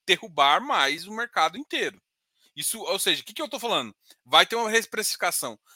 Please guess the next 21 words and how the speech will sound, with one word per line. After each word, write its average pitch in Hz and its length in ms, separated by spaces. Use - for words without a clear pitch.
tanto 320 280
de 220 120
tijolo 170 440
quanto 302 200
de - 60
papel. 247 460
Vai - 140
cair 339 300
os 190 100
ativos. - 540
Por 160 160
conta, 175 580
é, 156 320
até 156 280
do, 208 220
do, 208 160
do 190 160
que - 140
tá 190 140
acontecendo, 196 680
tá? 110 220